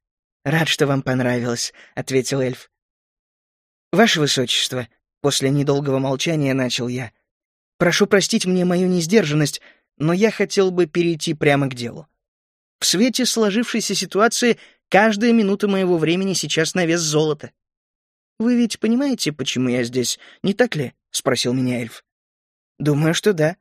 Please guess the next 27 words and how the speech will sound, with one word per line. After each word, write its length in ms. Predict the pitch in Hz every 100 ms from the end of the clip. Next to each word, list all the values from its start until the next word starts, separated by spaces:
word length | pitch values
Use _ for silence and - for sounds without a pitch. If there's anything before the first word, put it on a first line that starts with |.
| -
согласился 640 | - 151 143 - 131 -
я. 220 | 135 135 - _ _ _ _ _ -
«Но 140 | 151 196
мне 220 | 226 254
бы 100 | 233
хотелось 540 | 214 - 220 208 -
услышать 500 | 185 - 202 - 170
это 240 | 170 170 151
от 140 | 143
вас. 360 | 123 101 - - _ _ _ _ _ _ _ _ _ _ _ -
Тот 240 | 226 208
зов 380 | 165 196 220 -
леса, 420 | 208 254 - 131
который 400 | - 147 147 156
ощутили 400 | 147 160 185 190
многие 460 | 160 175 175 156 147
из 140 | 151
нас, 320 | 214 - - _ _ _ _ _ _ _ _ _ _ -
вы 180 | 185
ведь 160 | 240 220
как-то 340 | 240 226 226
связаны 540 | 202 208 240 170 131 123
с 120 | -
ним, 200 | 123 131
не 100 | 139
правда 340 | 190 220 151
ли?» 180 | 117 117